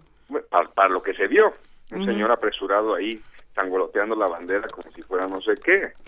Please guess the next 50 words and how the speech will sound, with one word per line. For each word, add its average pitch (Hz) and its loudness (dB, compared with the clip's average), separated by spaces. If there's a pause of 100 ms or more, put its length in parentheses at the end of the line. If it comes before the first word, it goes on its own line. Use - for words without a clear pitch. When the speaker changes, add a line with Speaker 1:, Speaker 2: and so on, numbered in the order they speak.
(160)
Speaker 2:
Una 214 0
bandera 247 4
que 233 0
además 214 2
pidió 226 2
prestada 214 2
a 208 4
una 202 0
escuela 277 0
porque 196 -6
era 240 2
chiquitita, 220 -4
¿no? 196 0 (760)
Speaker 1:
Bueno, - 0 (120)
este, 110 2 (380)
no 180 4
sé 170 2
qué 147 -2
hicieron 120 0
con 98 -8
la 85 -6
bandera, 120 -2
no 123 -2
voy 117 2
a 110 -4
meter 107 -8
con 101 -20
la 87 -12
bandera, 117 -2
no 127 -2
voy 117 2
a 110 -8
caer 98 -6
en 101 -8
provocaciones, 160 -8 (260)
Speaker 2:
Oh, 151 -6
Speaker 1:
de 104 0
que 110 -2
Speaker 2:
pues. 107 4
Speaker 1:
la 104 4
sangolotearon 107 2
toda 135 2
rapidísimo, 127 -6
sí, 196 -6 (140)
Speaker 2:
Ujú. 175 -8 (360)
Speaker 1:
y 98 0
todo 120 4
fue 120 4
así 117 0
como, 87 -4